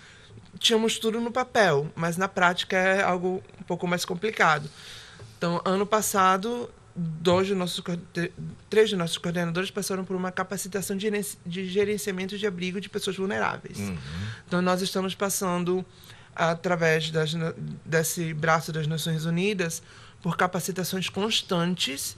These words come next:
Speaker 1: sobre acolhimento, sobre diversidade, sobre, é, como trabalhar a questão do refugiado, como trabalhar a questão do migrante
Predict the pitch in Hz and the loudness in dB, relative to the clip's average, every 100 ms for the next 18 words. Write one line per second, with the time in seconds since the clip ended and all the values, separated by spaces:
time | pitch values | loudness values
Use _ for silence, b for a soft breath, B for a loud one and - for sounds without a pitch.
0 | B B B - 180 160 160 170 185 214 | B B B -6 -2 0 0 0 0 2
1 | 202 185 190 185 196 190 - 160 160 151 | 4 4 0 -2 -4 -2 -4 -4 -4 -4
2 | 151 151 - 160 160 165 175 165 - 156 | -4 -4 -4 -2 2 4 2 -4 -6 -4
3 | 147 147 147 143 147 B B B B 156 | -4 -4 -4 -4 -8 B B B B -4
4 | 156 151 151 147 143 - - 196 202 208 | 0 0 2 2 0 -2 2 6 8 6
5 | 190 180 - - - - - 196 190 180 | 4 2 -4 -18 -20 -20 -4 2 4 6
6 | 190 202 180 190 175 165 160 160 190 180 | 4 4 0 0 -2 -2 -4 -4 -2 2
7 | 190 170 170 175 233 - B B B B | 6 6 6 4 -6 -10 B B B B
8 | B - 175 180 180 175 170 170 196 190 | B -8 -4 -4 -2 -2 2 2 0 -2
9 | 165 - 160 156 - 147 156 156 156 151 | -4 -2 0 0 -2 -4 -2 -2 0 2
10 | 175 175 240 | 2 0 -2